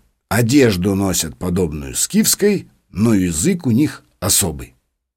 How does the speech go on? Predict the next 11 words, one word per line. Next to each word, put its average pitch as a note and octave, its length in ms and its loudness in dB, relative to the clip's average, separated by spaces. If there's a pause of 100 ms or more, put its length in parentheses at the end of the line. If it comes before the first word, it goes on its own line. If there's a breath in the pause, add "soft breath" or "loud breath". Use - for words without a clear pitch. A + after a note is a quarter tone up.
(160)
Геродот G#2+ 420 0
считал, G#2 360 -2
что - 280 -6
андрофаги — F#2+ 720 -2
это A2 380 -2
единственное E2+ 920 0
племя D#3 520 0
людоедов E2+ 640 -4
в - 140 -12
той D2+ 160 -8
стране. - 480 -8